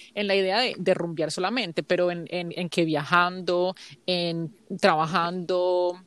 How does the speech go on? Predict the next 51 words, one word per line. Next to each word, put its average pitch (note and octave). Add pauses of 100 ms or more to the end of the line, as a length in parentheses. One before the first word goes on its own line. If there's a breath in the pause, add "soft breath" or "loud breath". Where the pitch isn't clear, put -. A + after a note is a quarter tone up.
(240)
bu-, F3
haciendo F#3
cosas F3
nuevas, F3+
yo D3
como F3+
que, -
wow. D3+ (420 loud breath)
Y D#4+
la D#4+
segunda C#4+
es C#4+
que C#4
me B3+
he -
dado B3 (140)
cuenta A#3+
que -
también E3+ (220)
muchas A3
de G#3
las E3+
presiones E3+
que F3
nos D#3+
hacemos D#3
es F3+
entre G#3+
las D3
mujeres D3+
mismas. G#3
Y A3
yo G#3
entiendo A3
que -
la E3+
mujer D#3+
es E3
obviamente G3 (280 loud breath)
biológicamente F3
la F3+
persona D3+
que -
es E3+
la D#3+
que -
va D3+
a D3+
tener D3+
el F#3+
hijo. F3